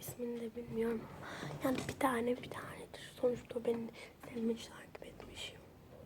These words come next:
Ama takipçimin şu anda kaç olduğunu bilmiyorum.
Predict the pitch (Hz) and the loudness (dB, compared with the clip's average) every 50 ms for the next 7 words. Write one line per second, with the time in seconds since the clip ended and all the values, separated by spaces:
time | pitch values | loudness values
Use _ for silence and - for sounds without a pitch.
0 | - - - - - - - - - 202 - - - - - 262 262 262 254 - | -14 -14 -14 -14 -8 -2 2 2 4 4 2 0 -6 2 8 10 10 10 12 10
1 | 277 262 247 - - - - - - 254 254 254 240 226 - - 254 247 240 233 | 8 8 8 6 2 -6 4 8 10 12 12 12 10 8 6 8 8 10 10 8
2 | 226 226 226 - 214 214 - - 233 220 220 214 233 247 247 233 226 214 202 196 | 8 6 4 2 0 0 4 4 4 6 8 8 6 6 6 6 6 6 6 4
3 | 196 - | 0 -2